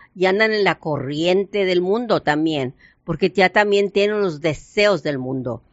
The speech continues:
ya también tienen aquellas cosas que les gustan, lo que ellos ven y los que los papás les compran, y, y ahí se va, ahí se va filtrando, se va filtrando en la naturaleza humana la corriente del mundo.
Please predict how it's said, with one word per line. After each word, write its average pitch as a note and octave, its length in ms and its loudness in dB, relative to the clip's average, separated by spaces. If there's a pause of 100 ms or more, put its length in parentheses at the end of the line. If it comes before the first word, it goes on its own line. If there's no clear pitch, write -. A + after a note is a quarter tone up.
(160)
ya E3+ 140 -6
también G3+ 240 0
tienen G3+ 320 0
aquellas F#3 380 -4
cosas F#3 260 -4
que D#3+ 140 -6
les C#3+ 160 -8
gustan, G3+ 400 -2
lo F3+ 100 -4
que E3+ 100 -10
ellos D#3 220 -8
ven F#3 260 0 (240)
y F3 100 -10
los E3 180 -4
que F3 80 -2
los D#3 160 -4
papás D#3+ 340 -2
les E3 380 -6
compran, F#3+ 500 -2 (340)
y, F#3 200 -8 (120)
y G#3 140 0
ahí A3 100 4
se B3+ 140 -4
va, A3 280 -2 (200)
ahí F#3 120 -8
se A#3 120 -6
va A3 120 2
filtrando, G#3 880 -4
se F3+ 120 -8
va F#3 140 0
filtrando G#3+ 1040 -4 (220)
en F#3 120 -4
la F3+ 60 2
naturaleza F3+ 720 0
humana F3 520 2 (680)
la E3+ 180 0
corriente D3+ 540 0
del D#3 160 0
mundo. E3+ 460 0